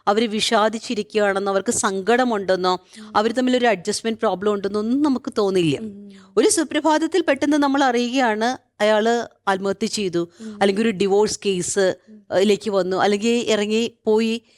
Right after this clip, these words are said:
Speaker 2: ഉം.
Speaker 1: അപ്പൊ അത് പെട്ടെന്ന് നമ്മളിൽ ഉണ്ടാക്കുന്നൊരു ഷോക്ക് വളരെ
Speaker 2: ഉം.
Speaker 1: വലുതാണ്. ഇപ്പം ഇതുപോലൊരു കേസ് നമ്മൾ പറയുമ്പോഴത്തേക്കും ഒരു husband and wife, അവര് നല്ല രീതിയിൽ ജീവിച്ചുകൊണ്ടിരുന്നു, മക്കളുണ്ട്, സാമ്പത്തികമായിട്ട് ക്രൈസിസ് ഒന്നും തന്നെ ഉള്ളതായിട്ട് നമുക്കറിയില്ല. അപ്പൊ നല്ല രീതിയിൽ ജീവിച്ചുകൊണ്ടിരിക്കെ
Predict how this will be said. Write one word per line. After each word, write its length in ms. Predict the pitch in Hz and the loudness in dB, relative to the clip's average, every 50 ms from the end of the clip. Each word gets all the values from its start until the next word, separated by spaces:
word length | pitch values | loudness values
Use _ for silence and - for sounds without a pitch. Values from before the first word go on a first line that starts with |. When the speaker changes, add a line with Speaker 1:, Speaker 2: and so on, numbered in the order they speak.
| - | -18
Speaker 2:
ഉം. 280 | 226 214 208 214 214 208 | -16 -16 -16 -16 -12 -4
Speaker 1:
അപ്പൊ 160 | 285 311 370 | 0 0 2
അത് 140 | 381 381 403 - | 2 2 0 0
പെട്ടെന്ന് 320 | 392 349 - - 403 381 392 | 0 -2 0 0 0 2 2
നമ്മളിൽ 300 | 392 349 311 359 349 359 | 2 2 2 2 2 2
ഉണ്ടാക്കുന്നൊരു 520 | 330 294 311 311 302 - 311 294 311 302 | 2 2 2 2 0 0 0 0 0 0
ഷോക്ക് 380 | 294 - - 277 254 247 - 277 | 0 0 0 -2 -2 -2 -2 0
വളരെ 420 | 262 247 240 240 247 254 269 269 | 2 2 2 2 2 2 2 0
Speaker 2:
ഉം. 140 | - 214 - | -2 -4 -4
Speaker 1:
വലുതാണ്. 500 | 190 208 208 208 214 208 208 185 151 123 | 0 0 2 2 2 0 0 0 -2 -4
ഇപ്പം 340 | 147 - - 117 - 110 - | -8 -10 -10 -10 -10 -8 -6
ഇതുപോലൊരു 480 | 220 208 226 208 220 220 226 226 240 233 - | -4 -4 -2 -2 0 0 0 0 -2 -2 -4
കേസ് 260 | 247 226 220 - - | -6 -6 -6 -6 -8
നമ്മൾ 180 | 240 226 226 226 | -6 -4 -4 -2
പറയുമ്പോഴത്തേക്കും 680 | 226 214 208 208 202 202 202 190 196 185 185 196 208 - _ _ _ _ _ _ _ - 240 | 0 0 -2 -2 -2 -4 -4 -2 -2 -4 -2 -4 -8 -10 _ _ _ _ _ _ _ -2 0
ഒരു 80 | 269 | 2
husband 480 | 285 285 262 262 - 254 262 254 269 269 | 4 2 2 0 0 -2 -2 0 0 0
and 120 | 262 247 | 0 2
wife, 240 | 233 214 208 233 233 - _ _ _ _ _ _ _ _ _ _ - | 2 2 0 0 -4 -8 _ _ _ _ _ _ _ _ _ _ -4
അവര് 120 | 269 277 | 0 2
നല്ല 260 | 294 311 330 330 359 392 | 2 4 4 4 4 4
രീതിയിൽ 380 | 381 381 339 262 302 285 285 | 4 2 2 2 2 2 2
ജീവിച്ചുകൊണ്ടിരുന്നു, 720 | 240 262 262 240 233 - - 247 240 220 220 214 208 214 | 2 0 0 -2 -2 -2 0 0 0 0 -2 -2 -2 -2
മക്കളുണ്ട്, 720 | 214 214 196 - - 233 226 220 208 185 190 202 202 - 190 - | -2 -2 -2 -2 0 0 0 0 0 2 2 0 0 0 -4 -4
സാമ്പത്തികമായിട്ട് 960 | - 214 208 202 202 190 - 226 220 226 226 220 208 214 226 220 220 220 214 214 - _ _ _ - | -2 -2 -2 -2 -2 -2 -2 -2 -2 0 0 0 0 0 0 2 2 2 0 -2 -6 _ _ _ -2
ക്രൈസിസ് 420 | 226 226 220 214 - 240 220 - | 0 2 2 0 0 -2 -2 -2
ഒന്നും 320 | 220 196 208 214 214 220 220 | -2 -2 -2 -2 -2 -2 -2
തന്നെ 160 | 220 226 220 | -2 0 0
ഉള്ളതായിട്ട് 400 | 208 202 202 202 196 190 185 190 | 0 2 2 2 2 0 -2 -4
നമുക്കറിയില്ല. 680 | 196 196 190 - 220 190 180 185 202 196 190 175 180 | -8 -8 -6 -2 -2 0 0 0 0 0 2 2 0
അപ്പൊ 600 | 202 208 _ _ _ _ _ _ _ _ _ - 339 | 0 -2 _ _ _ _ _ _ _ _ _ 0 2
നല്ല 240 | 349 349 381 403 466 | 2 4 4 4 4
രീതിയിൽ 540 | 453 415 320 302 285 285 294 294 302 294 277 | 4 2 2 2 2 2 2 2 2 2 0
ജീവിച്ചുകൊണ്ടിരിക്കെ 920 | - 269 262 233 233 - - 262 254 247 240 240 220 214 - - 233 240 | 0 -2 -2 -2 -2 -2 -2 0 0 0 0 0 -2 -4 -2 0 0 0